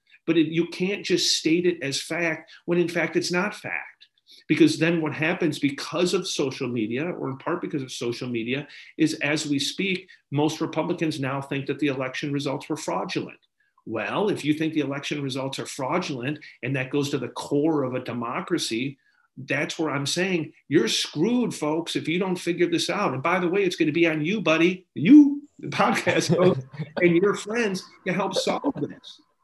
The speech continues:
Speaker 1: These are, these are the things that are gonna be dumped on your plate as you get out into the workforce. These are heady, these are heady existential things. They're not trivial anymore. This isn't a debate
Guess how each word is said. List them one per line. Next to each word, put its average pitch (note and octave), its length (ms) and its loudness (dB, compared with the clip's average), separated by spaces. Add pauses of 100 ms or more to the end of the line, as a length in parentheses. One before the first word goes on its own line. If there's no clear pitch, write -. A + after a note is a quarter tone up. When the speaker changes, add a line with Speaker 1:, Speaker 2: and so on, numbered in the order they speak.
(120)
Speaker 1:
These F#3+ 240 4
are, G3+ 100 2
these G3+ 280 2
are A3+ 40 2
the G3+ 140 -2
things F#3+ 300 -2
that E3 100 0
are D#3 60 2
gonna C#3 140 0
be B2 240 -4
dumped D#3+ 320 -2
on C#3+ 160 -6
your C#3 200 -2
plate A#2 440 -6
as A2 140 -10
you C#3 180 6
get C3+ 180 0
out A#2+ 240 -4 (380)
into C3 200 -4
the B2+ 120 -2
workforce. - 720 -8 (240)
These F#3 220 0
are G2 100 0
heady, D3+ 720 0 (440)
these C#3 200 2
are G2+ 100 -6
heady E3+ 540 -2
existential A#2+ 920 -4 (260)
things. - 560 -12
They're A#2 120 -4
not C#3 380 -4
trivial C3+ 560 4
anymore. F2+ 400 -10
This G2+ 160 -4
isn't D#3 220 2
a D3 60 2
debate C3+ 460 -2